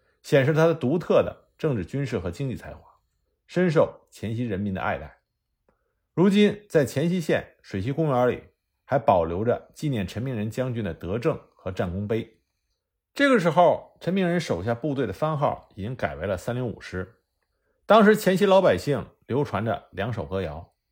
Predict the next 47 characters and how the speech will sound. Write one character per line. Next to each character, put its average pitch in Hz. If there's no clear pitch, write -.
一 175
首 101
是 87
说 110
：“三 185
零 202
五 107
师 143
到 117
黔 87
西， -
做 151
法 80
正 123
合 104
人 98
民 113
心， -
参 131
加 131
我 85
们 98
搞 67
劳 71
动， 139
国 110
民 131
犹 107
如 123
姐 -
妹 78
亲。” 113
另 190
外 185
一 160
首 101
歌 110
唱 117
的 95
是 -
：“师 185
长 110
名 117
人 117
带 117
官 123
兵， 127